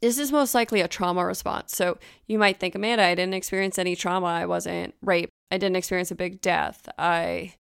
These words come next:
wasn't beat up. I wasn't in the war. You know, like, you might think it has to be this big event, but the truth is trauma can be a small thing that affects us in a big way. So we can't really judge where people's traumas come from, but most people have experienced trauma. So bullying's trauma.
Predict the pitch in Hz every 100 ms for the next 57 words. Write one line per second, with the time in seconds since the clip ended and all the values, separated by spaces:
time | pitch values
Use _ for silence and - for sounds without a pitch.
0 | - 190 185 180 - - 185 180 143 92
1 | - - 175 175 180 175 180 165 185 180
2 | 175 170 165 78 71 78 180 180 175 190
3 | 226 220 220 214 202 196 190 180 - 180
4 | 180 180 165 - 202 277 285 302 - -
5 | 240 302 349 311 294 214 - 190 185 190
6 | - 175 196 202 175 170 - 180 175 -
7 | 170 - - 160 - 165 151 135 101 -
8 | - _ _ - - 220 214 208 196 175
9 | 220 220 254 302 339 285 - 190 180 175
10 | 185 - 180 180 - 175 175 - 160 170
11 | 196 226 240 202 208 226 - 262 - 220
12 | 196 190 185 180 - 175 - - - -
13 | 156 - 165 160 208 220 214 208 208 196
14 | 196 190